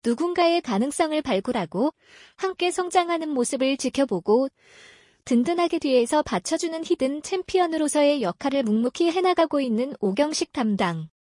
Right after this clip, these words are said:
선수들은 그가 있어 앞만 보고 달릴 수 있다. 앞으로 에스케이티 스포츠 마케팅의 선수,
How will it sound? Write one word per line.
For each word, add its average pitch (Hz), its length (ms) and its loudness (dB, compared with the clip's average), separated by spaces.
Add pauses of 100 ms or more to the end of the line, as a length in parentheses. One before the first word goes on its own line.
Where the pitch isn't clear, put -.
(240)
선수들은 339 600 -2
그가 285 240 0
있어 285 220 0
앞만 254 340 2
보고 262 320 2
달릴 240 300 -2
수 - 120 -6
있다. 180 560 -4 (840)
앞으로 349 440 0
에스케이티 320 680 0
스포츠 - 440 -2
마케팅의 320 600 -2
선수, 277 500 -2